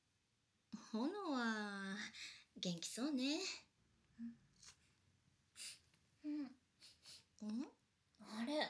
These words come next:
Speaker 2: はずね、彼氏できたの？
Speaker 1: なんで？できてないですけど。むしろクリスマス前に振られたんですけど。
Speaker 2: あー、そっちか。香水変わっ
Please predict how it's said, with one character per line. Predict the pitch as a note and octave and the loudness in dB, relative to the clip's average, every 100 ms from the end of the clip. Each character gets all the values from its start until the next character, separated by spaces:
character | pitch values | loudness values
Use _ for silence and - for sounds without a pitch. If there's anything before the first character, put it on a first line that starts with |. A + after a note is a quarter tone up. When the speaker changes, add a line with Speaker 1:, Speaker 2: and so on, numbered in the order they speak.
| - _ _ _ _ - | 0 _ _ _ _ -12
Speaker 2:
は | A#3+ B3+ | -4 -2
ず | E4 G#4 G#4+ F4 | 0 2 4 6
ね、 | A#3 G#3 - _ - | 4 2 -4 _ -2
彼 | - A4 | 4 6
氏 | A4 A#3 | 8 6
で | B3 | 4
き | |
た | A#3+ | 4
の？ | G#3 F3+ A3+ E4+ _ _ _ _ - - - - G3+ | 4 2 -2 -4 _ _ _ _ -20 -18 -18 -6 0
Speaker 1:
な | F#3 A3 | 4 4
ん | G#3+ E3 | 4 2
で？ | F3+ G3+ B3+ - _ _ _ _ _ - | -2 -4 -6 -10 _ _ _ _ _ 12
で | A3+ | 12
き | A3+ - | 12 6
て | F3+ | 4
な | F3 A3 A#3 | 6 10 10
い | |
で | G#3+ F3+ | 8 4
す | - | 2
け | D#3+ | 0
ど。 | F#3 D4+ - - - - - | 6 6 6 0 -6 -2 8
む | D#4 | 12
し | F4 D#4 | 12 12
ろ | F#3 | 10
ク | - | 10
リ | B3+ | 10
ス | D4+ C#4+ | 12 10
マ | C#4+ | 8
ス | C#4+ | 8
前 | B3+ A#3+ | 6 6
に | E3 | 4
振 | - A#3+ | 6 12
ら | C4+ D#4+ | 12 12
れ | E4 | 12
た | D#4 D4+ | 10 8
ん | C4 | 8
で | F#3+ | 6
す | - | 2
け | - D#3 - | -2 -2 4
ど。 | F3+ A#3+ D#4 - - | 6 8 4 -2 -4
Speaker 2:
あ | A3+ | 0
ー、 | A3 A3 G#3 G#3 | 4 4 4 4
そ | - G#3+ | 2 0
っ | G#3 - | -2 0
ち | - - | 0 0
か。 | F#4 F4+ E4 D4+ D4 - - C#4 B3 F#3+ F#3 - | 0 0 2 0 -2 -4 -2 0 2 0 -6 0
香 | D#4+ D#4+ | 4 6
水 | D#4+ D#4+ D#4 | 6 6 4
変 | D#4 D4+ | 6 6
わ | |
っ | D#4 | 6